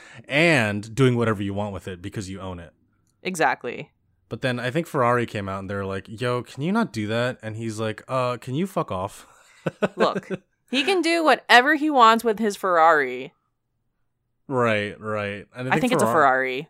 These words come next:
Speaker 1: It is,
Speaker 2: Oh.
Speaker 1: yeah, it, it is a Ferrari. And I think
Speaker 2: Okay.
Speaker 1: Ferrari was like, "We're gonna strip you of, of whatever." And he's like, "Do it. I don't fucking care." <laughs>
Speaker 2: Yeah.
Speaker 1: Like, you can't take my car away from me. <laughs>
Speaker 2: Yeah.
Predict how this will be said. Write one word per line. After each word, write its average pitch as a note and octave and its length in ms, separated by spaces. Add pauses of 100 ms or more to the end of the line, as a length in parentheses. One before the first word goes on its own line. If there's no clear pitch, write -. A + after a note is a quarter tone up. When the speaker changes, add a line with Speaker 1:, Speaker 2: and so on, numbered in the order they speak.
(120)
Speaker 1:
It D#3+ 160
is, C#3 180
Speaker 2:
Oh. D3+ 80
Speaker 1:
yeah, B2+ 200
it, C3+ 200
it C#3 60
is B2 120
a A#2 60
Ferrari. G#2 440
And G#2 100
I A2+ 80
think E3 180
Speaker 2:
Okay. C3 100
Speaker 1:
Ferrari A#2 340
was G#2+ 160
like, G2+ 260
"We're B2 100
gonna G3+ 120
strip - 420
you F#2 220
of, F2+ 420
of F#2 260
whatever." F#2 440
And F#2 160
he's G2 240
like, F#2+ 260 (440)
"Do A#2+ 180
it. F#2+ 160
I F#2+ 60
don't D#3 120
fucking G2 280
care." G#2 400 (220)
<laughs> - 220
Speaker 2:
Yeah. C4+ 300
Speaker 1:
Like, D3+ 100
you D#3 100
can't G3+ 180
take G3 120
my C3+ 100
car A2 220
away G2 180
from G#2+ 180
me. C3+ 180 (200)
<laughs> - 220
Speaker 2:
Yeah. - 140